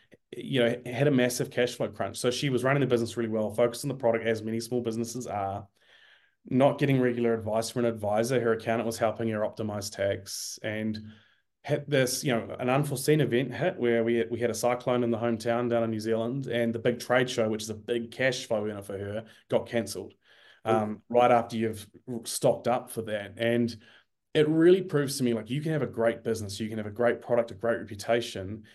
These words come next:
Speaker 1: but cash flow is the fuel to the car. So, you know, a Ferrari in the garage without any fuel to run the thing is, is a very expensive paperweight.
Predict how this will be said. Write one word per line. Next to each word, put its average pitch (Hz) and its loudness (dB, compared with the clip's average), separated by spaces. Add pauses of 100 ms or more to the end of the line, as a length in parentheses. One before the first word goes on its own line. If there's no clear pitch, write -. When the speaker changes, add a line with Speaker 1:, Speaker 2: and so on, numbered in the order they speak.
(140)
Speaker 1:
but 101 -10
cash 135 0
flow 135 2
is 113 -4
the 107 -8
fuel 110 -4
to 107 -12
the 98 -10
car. 92 -6 (280)
So, - 0
you 113 2
know, 113 2
a 113 0
Ferrari 131 6
in 120 -2
the 117 -4
garage 117 2
without 110 -2
any 107 -8
fuel 113 0
to 107 -4
run 120 2
the 117 0
thing 104 -6
is, 107 -8
is 107 -4
a 107 -6
very 113 0
expensive 98 -8
paperweight. 101 -4